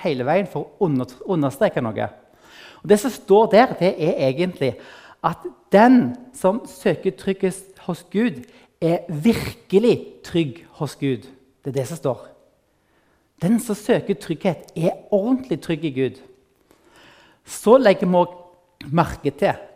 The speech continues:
en annen ting i den teksten. Og det er at det ble brukt fire forskjellige navn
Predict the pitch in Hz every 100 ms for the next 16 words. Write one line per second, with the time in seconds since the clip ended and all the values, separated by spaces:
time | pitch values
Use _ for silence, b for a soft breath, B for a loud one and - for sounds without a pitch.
0 | - 160 170 131 117 - 226 226 139 135
1 | 143 - - 123 - _ _ _ b b
2 | b b b b - 143 196 220 160 214
3 | 180 - 175 185 196 202 - - - 294
4 | 254 139 120 165 214 - - - _ _
5 | _ - 185 160 156 160 190 190 160 143
6 | 170 190 139 120